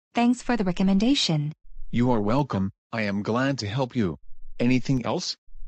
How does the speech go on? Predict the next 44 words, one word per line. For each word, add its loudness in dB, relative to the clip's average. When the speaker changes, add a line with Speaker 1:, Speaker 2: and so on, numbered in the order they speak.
Speaker 1:
Please 4
tell 2
me 6
where 2
I 4
should 2
look 2
for 2
vitamins. 4
Speaker 2:
You'll 4
find 2
vitamins 2
in 0
aisle 2
one. 0
Speaker 1:
Well, 4
give 4
me 6
a 2
complete 2
dosage 2
for 2
two 4
months. 4
Speaker 2:
Just 2
a 2
minute. 2
I 0
have -2
to -2
check 0
if 0
we 2
have 4
them 2
in 0
stock. -2
Today 2
you 2
can 2
get 2
only 4
one 4
bottle. 0